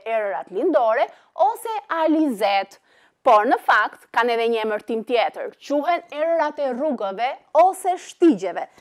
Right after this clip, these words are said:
sepse lundërtarët ndiqnin pikërisht drejtimin e këtyre erërave për të zhvilluar udhëtimet e tyre në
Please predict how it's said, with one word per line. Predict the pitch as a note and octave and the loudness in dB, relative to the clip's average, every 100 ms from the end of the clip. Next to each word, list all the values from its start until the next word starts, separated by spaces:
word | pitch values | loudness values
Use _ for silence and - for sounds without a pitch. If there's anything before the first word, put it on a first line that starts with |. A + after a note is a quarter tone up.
| _ | _
sepse | - C#4+ D4 C4 | -8 -4 -2 0
lundërtarët | B3 A3 G#3+ F4 G#4 F4+ D4 - | 0 -2 -2 -2 -2 0 -2 -6
ndiqnin | B3+ A#3+ A#3 F4+ - A4 A4 | -6 -2 2 2 2 -2 -2
pikërisht | F4+ D#4 B3+ A3 G#3 - | -2 2 2 2 -4 -8
drejtimin | G#3+ A3+ A#3 E4 G#4+ A4+ F#4+ | -4 -2 -2 0 0 0 -2
e | G#4 | -4
këtyre | E4 D#4+ A#3 | 0 2 2
erërave | F#3+ F#3+ G3+ G#3+ D#4+ - _ _ | 0 -2 -2 0 -4 -6 _ _
për | F4 F#4 | -2 -2
të | F4+ | -2
zhvilluar | C#4+ D4 D4 C#4+ C4 | 0 2 2 2 0
udhëtimet | B3+ B3+ A#3+ A#3 | -2 -4 -6 -6
e | C4+ | -6
tyre | G4 A4 A#4+ C5+ _ - | -2 -2 -2 -6 _ -8
në | B3+ C4+ | -2 0